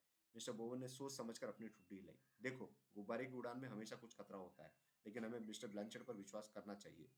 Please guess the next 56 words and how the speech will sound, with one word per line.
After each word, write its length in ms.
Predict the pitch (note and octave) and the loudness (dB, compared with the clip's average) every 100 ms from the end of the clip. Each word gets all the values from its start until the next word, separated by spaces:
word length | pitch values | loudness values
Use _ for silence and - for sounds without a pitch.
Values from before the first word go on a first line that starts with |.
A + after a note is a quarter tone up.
| - | -8
उन्होंने 200 | G2 A#2 | -2 0
अपनी 180 | A2 A#2 | 0 0
उड़ान 300 | G2+ G#2 A2+ | 0 2 0
की 80 | A#2+ | 0
तैयारी 280 | G#2+ G#2 A2 | 2 4 2
में 160 | A#2 - _ _ - | -4 -12 _ _ 2
हर 80 | B2+ | 4
संभव 320 | B2+ G#2+ B2 | 4 2 0
सावधानी 400 | B2 G2 G2 A#2 | 2 0 2 0
बरती 340 | G2+ F2+ - D#2+ | -2 -4 -6 -12
है।" 220 | - _ _ _ _ _ _ _ - | -14 _ _ _ _ _ _ _ -2
रोजर 280 | A#2 C3 C3+ | 2 4 4
ने 80 | C3+ | 2
मिस्टर 240 | A#2 A#2+ | 0 0
बोवन 260 | A2 A#2+ B2 | 0 0 -2
की 100 | B2 | 0
बाहों 260 | G#2 A#2+ | 0 2
में 120 | B2 | 0
अपने 160 | G#2+ A2+ | -2 -6
कुत्ते 340 | - - - | -10 -8 -8
टोबी 300 | A#2+ A2+ G2+ | -4 -4 -2
को 100 | A2 | -4
देखा। 380 | F#2 F2+ F2 - _ G2 | -6 -8 -10 -12 _ -6
धीरे 220 | G#2+ B2+ | -2 0
से 120 | C3 | 0
उसने 180 | B2+ B2+ | -2 -4
कुत्ते 320 | A2 - B2+ | -6 -6 -8
के 300 | B2 - C3 | -8 -8 -10
छोटे 300 | - A#2 G#2+ | -6 -6 -4
से 160 | B2 B2+ | -4 -6
काले 460 | - - A2+ A2+ | -10 -6 0 0
सिर 160 | A#2 A#2 | 0 -4
को 100 | B2+ | -6
थपथपाया। 560 | A#2 - G2 F2+ E2+ - _ _ _ _ _ _ _ | -6 -4 -2 0 -2 -8 _ _ _ _ _ _ _
"टोबी, 240 | C#3 B2+ F3 | 4 4 2
तुम्हें 400 | - - C#3 D#3 | -2 0 4 6
कैसा 180 | D3 C3+ | 8 6
लग 160 | A2 | 6
रहा 140 | G2 F#2+ | 4 0
है?" 200 | - - | -2 -10
उसने 180 | - G#2 | -12 -10
पूछा। 220 | F#2+ F#2+ | -10 -8
"क्या 160 | - G#2 | -6 -2
तुम 180 | A#2+ | -2
गुब्बारे 340 | G2+ F#2+ A2 B2 | -4 0 2 4
में 100 | A2+ | 4
उड़ान 220 | A2 A#2+ | 2 0
भरने 220 | A#2 A#2 | 0 2
वाले 180 | A#2+ A#2 | 0 0
फिलाडेल्फिया 500 | A2+ A2+ A2+ G#2+ A#2 | 0 0 0 0 -2
के 100 | A#2+ | 0
पहले 200 | G#2 A2+ | 0 0
कुत्ते 260 | A2 - A2 | -2 -4 -2
बनना 240 | G2 A#2+ | 2 2
चाहते 280 | D#3 C#3+ D#3+ | 2 2 0
हो? 200 | A#2 | -4